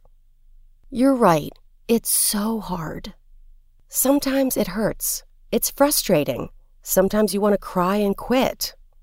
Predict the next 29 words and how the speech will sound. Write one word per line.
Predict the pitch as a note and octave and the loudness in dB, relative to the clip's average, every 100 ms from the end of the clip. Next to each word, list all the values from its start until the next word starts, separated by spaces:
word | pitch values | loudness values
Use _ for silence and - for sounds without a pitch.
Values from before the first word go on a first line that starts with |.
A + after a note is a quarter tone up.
| - - | -2 0
Acknowledge | G3 G3+ G#3 A3 A#3 A3+ | 4 6 8 8 4 0
her | G#3 G3 | -4 -4
feelings. | E3 D#3 C3 G#2+ - - - _ _ | 0 0 0 -4 -8 -12 -12 _ _
The | A#3 | -6
complete | - B3+ - D4 C#4+ | 0 0 4 2 2
change | - A3 G3+ G#3+ | 0 0 2 2
of | F#3+ D#3+ | 0 0
lifestyle | D#3 E3+ - G#3+ A3+ A#3 A3 - | -4 -2 -4 -2 -4 -4 -6 -6
is | D#3+ - | -8 -4
jarring. | F3+ F#3 A#3 - - F#3+ - _ _ _ - | -2 0 -2 -4 -6 -12 -18 _ _ _ 0
Breastfeeding | A3+ C4+ - G3+ E3+ D#3 D3 - | 2 2 2 2 4 2 0 0
takes | F3+ - - | -2 -2 -2
so | G#3+ | 0
much | A3 - - | 0 -2 -4
time, | - G#3 E3 B2 - - | -2 0 0 -2 -8 -8
has | G3+ A3+ | -2 0
a | B3 | 2
significant | - - C#4+ D4 C4+ - | 0 4 2 4 2 4
learning | A3+ C#4 G#3 | 4 4 2
curve, | - - - - _ - | -2 -8 -8 -12 _ 2
and | G3 | 4
is | F#3+ | 2
just | - G3+ A3+ - - | -4 -2 0 -2 -6
hard. | F3+ G#3+ - - - _ _ _ _ _ _ _ _ | -4 -2 -4 -8 -18 _ _ _ _ _ _ _ _
You're | G3 F#3+ | 4 4
doing | F#3+ G#3 A#3 - | 4 4 4 2
a | F3+ | 0
great | - D#3 D#3 - | 0 2 2 0
job. | E3 C3+ - - | 0 2 0 -4